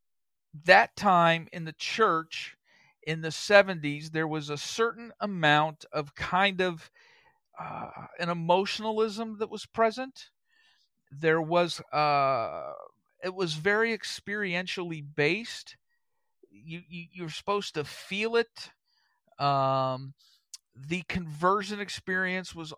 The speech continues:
often viewed as this emotional either release or emotional high point that one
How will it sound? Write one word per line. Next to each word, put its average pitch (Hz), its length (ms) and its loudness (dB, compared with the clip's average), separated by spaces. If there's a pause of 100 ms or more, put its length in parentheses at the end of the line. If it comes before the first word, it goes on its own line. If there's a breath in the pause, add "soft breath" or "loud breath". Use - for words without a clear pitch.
often 165 460 0
viewed 160 400 -8
as 139 200 -8
this 156 320 -10
emotional 160 1160 -4 (680)
either 160 320 -2
release 143 880 -6
or 135 200 -2
emotional 147 640 -6
high 190 340 2
point 208 580 -8
that 139 220 -6
one 165 480 -6